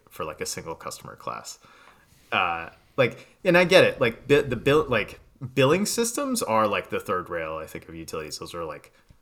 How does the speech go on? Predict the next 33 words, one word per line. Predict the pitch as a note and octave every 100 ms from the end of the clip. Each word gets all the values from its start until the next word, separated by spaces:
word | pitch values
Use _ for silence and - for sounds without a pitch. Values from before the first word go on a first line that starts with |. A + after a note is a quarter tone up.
| _ _ _ _ _ _
very | G#2+ E2+ D#2+
difficult | D#2 - - - -
to | F#2
touch, | - E2+ - -
but, | A2 F#2+
like, | F#2 E2 - _ _ _ _ _ _ _ -
these | A#2 G#2+
new, | B2 A#2 A2
um, | F#2 E2+ E2 D#2+ _ _ _ _ _ _ _ _
like, | F2+
smart | - D3 B2+
meters, | A#2 G#2+ F#2
et | G#2
cetera, | - F#2+ F2+
like, | E2 E2+ - _ - _ _ _ _
um, | F#2 E2+ E2 D#2 - _ _ _ _ -
I | G#2
think, | - D#3 - _ _ _
I | A2+
think | - F3 -
utilities, | C3+ - A#2+ A#2 A2 -
I | G#2
think | D#3 E3+
it's | D#3+
gonna | C#3
happen | A2 G2+ - F#2
quickly, | - - - G2 G#2+
James. | - A#2 A#2+ B2
Like, | G2+
I | F#2+
think | G#2 G2+
utility, | F#2+ F2 A2+ G2+ F#2+
the, | G#2 G2+ F#2